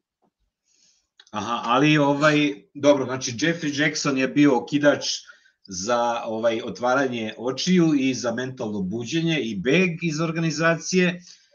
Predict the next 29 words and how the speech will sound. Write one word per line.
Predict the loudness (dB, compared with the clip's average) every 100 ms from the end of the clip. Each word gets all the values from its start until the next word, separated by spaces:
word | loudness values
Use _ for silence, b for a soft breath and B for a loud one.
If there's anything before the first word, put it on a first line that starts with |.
| _ 2
i | 4 6
mama | 6 4 4 2 2
je | 2 2
također, | 0 -4 0 0 0 -2
e, | -4 -6 -6 -6 -10 -2
tvoja | 4 4 4
pristala | 0 2 -2 2 2 2 -4
i | -4
shvatila | -2 -4 -2 -2 -2
o |
čemu | -4 -6 -6
se | -8 -6
tu | -4
radi, | -2 -2 -4 -2
ali, | 2 6 6
e, | 6 -4 -20 -20 _ -2 2 4 2
šta | 2 2
je | 2
sad | 4 0 2
sa | 2
onim | 4 4 4
delom | 4 2 4 4 2 0
one, | 0 2 2 2 0 -4 _ _ _
one, | -2 0 4
e, | 6 6 4 0 0 0 0 0 2
licemerne | 0 0 -2 0 -2 -2 -4
familije | 0 0 2 0 0 0
što | 0 -2 0
je | 2 2 0